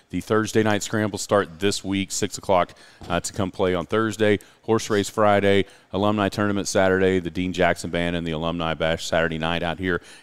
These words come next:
at Sayre National. And then, of course, at the end of the month, still some plays, still, still some spots available,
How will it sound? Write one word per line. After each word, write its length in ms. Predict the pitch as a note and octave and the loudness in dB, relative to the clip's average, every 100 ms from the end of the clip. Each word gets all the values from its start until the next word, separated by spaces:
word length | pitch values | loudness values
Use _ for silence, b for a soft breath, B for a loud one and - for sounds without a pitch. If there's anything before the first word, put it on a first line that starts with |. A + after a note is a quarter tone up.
| - | -4
at 180 | E2 | -2
Sayre 260 | - G2 F2 | 0 0 0
National. 500 | F2+ F2 - G2 G2 | 0 -2 -2 -6 -6
And 180 | F#2 E2 | -6 -4
then, 200 | F2+ G2 | -2 -2
of 100 | F#2+ | -2
course, 320 | A2 G#2 F#2+ - B B | -4 -4 -6 -10 B B
at 100 | C#2+ | -10
the 100 | D2+ F2 | -4 -2
end 80 | |
of 40 | F#2+ | -2
the 60 | |
month, 260 | F#2 G2 F#2 - b b | 0 0 -2 -8 b b
still 300 | - F2+ F2 | -6 -2 -2
some 160 | - F2+ | -4 -4
plays, 320 | G2+ F2+ E2+ | 0 0 -2
still, 300 | - F#2 F2 | -6 -6 -6
still 240 | - - G2 | -8 -6 -6
some 160 | D#2 | -6
spots 460 | - - F2+ D#2+ - | -8 -4 -4 -4 -4
available, 560 | D#2+ E2+ E2 D2 C#2+ | 0 0 0 -4 -8